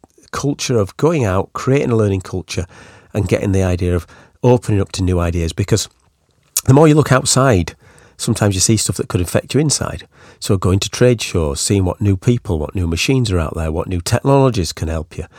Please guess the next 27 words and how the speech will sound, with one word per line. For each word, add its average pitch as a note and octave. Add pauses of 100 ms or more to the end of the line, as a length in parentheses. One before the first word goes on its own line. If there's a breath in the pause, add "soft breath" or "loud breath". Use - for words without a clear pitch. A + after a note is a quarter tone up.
(220 loud breath)
and F#3
then G3+
get A#3
that D#3
person C#3
to -
come B2
back B2
and C#3+
share A#3+
the D#3+
knowledge. C#2+ (420 soft breath)
So -
not D#3
keeping D#3
it -
to -
themselves C#3
in G#2
your D#2
team, G2+
but -
sharing C3+
it -
across -
your -
team. -